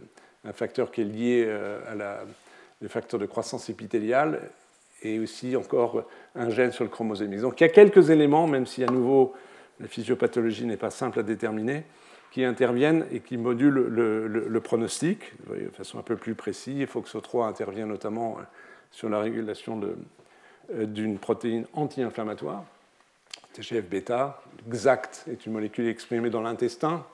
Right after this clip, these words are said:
ça tombe plutôt bien, mais si j'ai bien compris, pour l'instant, sa fonction n'est pas bien connue. Euh, le, ce, ce facteur intervient dans le, l'intervention de, de facteurs nutri-, euh, trophiques, les, les I G F, et H L A, bien sûr, dans les réponses T. Donc, il,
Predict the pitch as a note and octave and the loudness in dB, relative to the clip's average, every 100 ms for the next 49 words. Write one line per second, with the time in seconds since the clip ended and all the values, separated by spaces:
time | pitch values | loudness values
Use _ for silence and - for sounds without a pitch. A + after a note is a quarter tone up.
0 | _ _ - - G#2+ G2 A#2+ A#2+ G#2+ D#3 | _ _ -20 -12 -10 -6 -2 0 0 -4
1 | D#3+ C3 G#2+ - A2 G#2+ G#2 G2+ G#2+ - | -6 -10 -12 -10 -6 -4 -6 -10 -12 -6
2 | A2 G2 - - - - - A2+ G2+ - | -8 -8 -20 -20 -20 -20 -4 -2 -2 -6
3 | A2 - G#2 G#2 F#2+ A#2 G#2 G2 G2+ G#2 | -8 -6 -10 -10 -12 -8 -8 -6 -6 -6
4 | F#2+ G#2 A2 D#3 D#3+ - - - _ A2 | -10 -8 -4 -4 -6 -20 -20 -20 _ -4
5 | G#2 G#2+ G2+ - A#2 A2 A2 - A2 - | 2 4 2 0 -6 -4 -6 -4 -2 0
6 | A2+ A2 A#2+ G#2+ A2 A#2 A2 G#2 G2+ G#2 | 0 -2 -6 -4 -4 -2 -2 -2 -2 -4
7 | G#2 - - - - G#2+ A#2 A2 - A#2 | -6 -18 -20 -20 -10 -6 -2 -2 -4 -4
8 | G2 F#2 F#2+ - G2 - G2+ G2+ - G2+ | -4 -4 -6 -6 -6 -4 -6 -8 -10 -14
9 | - - G#2 F#2 F2 _ - - - - | -12 -12 -12 -12 -16 _ -18 -18 -6 -4
10 | B2+ A#2 G2 G#2+ G2+ G2+ A2+ G#2+ G#2+ A2+ | -2 -6 -8 -8 -8 -6 -6 -4 -2 2
11 | A#2+ D3 - A2 F#2+ - A2 A#2+ A2+ G#2+ | 2 2 -2 -6 -6 -6 -4 -2 -2 -4
12 | - A2+ G#2+ G#2+ G#2+ - G#2+ - - - | -4 -4 -4 -2 -4 -4 -12 -10 -14 -14
13 | - G#2 G2+ F#2 | -16 -12 -10 -8